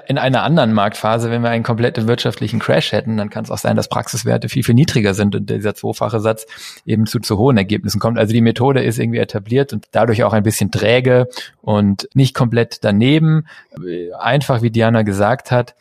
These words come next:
aber vielleicht auch nicht, äh, die Methode, äh, mit der man jetzt wirklich das wirtschaftliche Potenzial der Praxis im aktuellen Marktumfeld,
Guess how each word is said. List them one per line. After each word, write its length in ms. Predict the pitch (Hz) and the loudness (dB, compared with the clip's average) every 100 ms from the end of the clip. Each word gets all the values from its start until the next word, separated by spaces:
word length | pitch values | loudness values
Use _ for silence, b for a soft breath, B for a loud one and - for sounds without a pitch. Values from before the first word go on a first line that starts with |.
| b b b | b b b
aber 260 | 101 104 104 | -2 0 0
vielleicht 500 | 107 98 107 110 - | 0 2 2 0 -2
auch 200 | 104 110 | -2 2
nicht, 480 | 113 120 - - | 2 2 -2 -8
äh, 100 | - | -6
die 160 | 98 107 | 0 4
Methode, 680 | 107 101 107 104 107 107 - | 4 2 0 2 2 0 0
äh, 160 | 107 107 | -2 -2
mit 200 | 107 104 | -2 2
der 100 | 107 | 2
man 180 | 107 | 4
jetzt 280 | 104 101 - | 2 0 0
wirklich 320 | 113 123 117 | 0 2 -2
das 160 | - 95 | -4 0
wirtschaftliche 480 | 120 - 110 110 - | 0 0 -2 -2 -4
Potenzial 520 | - 107 98 110 110 | -2 0 0 2 2
der 120 | 107 | 2
Praxis 520 | - 110 113 - 107 | 0 -2 -4 -2 -4
im 200 | - 123 | 0 0
aktuellen 600 | 131 120 - 110 110 107 | 0 -4 -4 0 2 4
Marktumfeld, 800 | 98 98 - 110 95 107 101 98 | 4 2 -2 -6 -4 0 0 0